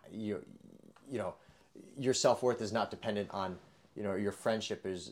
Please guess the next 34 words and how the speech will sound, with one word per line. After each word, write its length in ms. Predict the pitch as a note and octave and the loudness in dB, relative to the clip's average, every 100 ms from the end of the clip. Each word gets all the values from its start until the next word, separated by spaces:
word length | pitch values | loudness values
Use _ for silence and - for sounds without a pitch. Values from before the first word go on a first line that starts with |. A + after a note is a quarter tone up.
| - | -10
is 100 | F#2+ | -2
not 220 | F#2+ F2+ | -2 -2
dependent 340 | F2+ G2+ G2 | -6 -4 -2
on, 320 | F#2+ F2 E2 F#2 | -2 -4 -8 -10
uh, 40 | - | -10
you 120 | F#2 F#2+ | -8 -6
know, 120 | F2 | -6
the 140 | F2+ | -8
TikTok 540 | - C3 - G#2+ F#2+ F#2 | -4 -4 0 0 0 -2
videos 380 | F#2+ G2+ G2+ F#2 | -2 0 -2 -4
you 120 | F#2+ | -6
see 260 | - G#2+ | -6 -2
or 100 | G2+ | -2
the 100 | G2 | -2
comments 500 | F#2+ G#2 G2+ G#2 F#2+ | -2 0 0 -2 -6
you, 180 | G#2 F#2+ - F#2 | -8 -8 -10 -10
you, 180 | G#2+ G2+ A2 | -8 -8 -6
you 120 | G#2+ | -4
make 320 | A2 G#2+ G2+ | -2 -2 -2
or 80 | G#2 | -6
something 420 | - F#2+ F2+ G2 | -4 -6 -6 -6
like 220 | F#2 F2+ | -6 -6
that. 220 | F#2 E2+ D#2 | -4 -4 -4
It, 340 | F#2 D#2+ G2 | -6 -8 -6
that's 240 | G2+ - | -6 -4
not 260 | A2 G2 - | -4 -4 -4
where 240 | G#2 G2+ | -2 0
it 60 | G2 | 0
is. 200 | G2 F#2 | -2 -4
And 120 | F#2+ | -4
anyone 380 | G2 A2 G#2+ G2+ | -2 0 0 0
that 160 | F#2 E2+ | -2 0
judges 440 | G#2 G2+ G#2+ F2+ | 0 0 -4 -4
you 260 | G2 F#2 | -4 -4